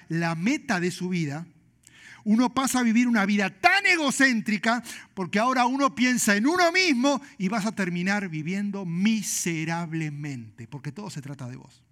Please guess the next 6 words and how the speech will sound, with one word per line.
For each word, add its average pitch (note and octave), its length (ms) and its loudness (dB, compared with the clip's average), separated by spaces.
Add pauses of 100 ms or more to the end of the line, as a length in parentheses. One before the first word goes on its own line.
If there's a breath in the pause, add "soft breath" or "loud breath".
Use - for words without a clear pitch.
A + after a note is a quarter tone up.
(1400 soft breath)
Si - 180 -12
tu D#3+ 140 -6
meta G#3+ 260 0
es F3+ 80 -4
ser F#3+ 180 -2
feliz, F3+ 540 -4